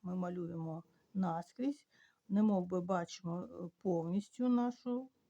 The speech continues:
м, цю до-, дон-, ну, донышко таке.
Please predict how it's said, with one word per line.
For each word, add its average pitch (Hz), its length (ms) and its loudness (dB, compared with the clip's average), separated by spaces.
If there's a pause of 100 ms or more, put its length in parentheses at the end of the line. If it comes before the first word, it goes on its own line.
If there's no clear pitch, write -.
(220)
м, 233 420 -2 (360)
цю 226 260 -2
до-, 233 360 0
дон-, 208 600 0 (440)
ну, 320 120 -2
донышко 185 640 -2
таке. 185 420 -8